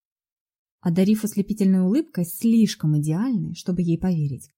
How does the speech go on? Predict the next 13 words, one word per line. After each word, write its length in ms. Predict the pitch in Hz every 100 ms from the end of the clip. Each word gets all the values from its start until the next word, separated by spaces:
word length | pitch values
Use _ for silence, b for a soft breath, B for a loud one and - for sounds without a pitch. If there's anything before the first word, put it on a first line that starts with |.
| _
клиент 440 | 226 262 339 403
вытащил 480 | 330 311 320 311 302
знакомый 460 | 277 214 214 185 185
кошелек 600 | 214 214 233 147 - _ _
и 120 | 175
передал 420 | 180 185 214 233
мне. 320 | 240 185 147 - _ _ _ _ _ _ _ _ _ _
Удивить 500 | 214 208 196 180 170
меня 240 | 170 156
тяжело, 640 | 151 151 147 143 147 233 285 _ _
но 400 | 185 175 208 294
инкубу 520 | 311 302 294 196 180
удалось. 600 | 202 202 233 190 139 -